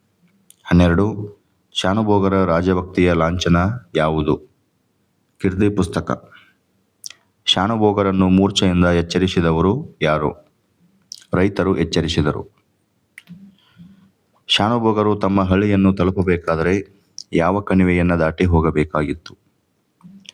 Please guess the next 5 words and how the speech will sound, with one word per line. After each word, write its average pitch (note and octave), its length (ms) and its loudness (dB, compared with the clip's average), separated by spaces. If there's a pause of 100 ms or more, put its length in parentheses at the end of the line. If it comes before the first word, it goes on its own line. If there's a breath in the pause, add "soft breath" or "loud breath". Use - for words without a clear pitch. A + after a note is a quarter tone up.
(300)
ಮದಲಿಂಗನ G2+ 460 0
ಕಣಿವೆಯನ್ನು F2+ 600 2
ದಾಟಿ D#2+ 240 -2
ಹೋಗಬೇಕಾಗಿತ್ತು. D#2 840 -2 (1500)
ಹದಿನೈದು, E2+ 520 2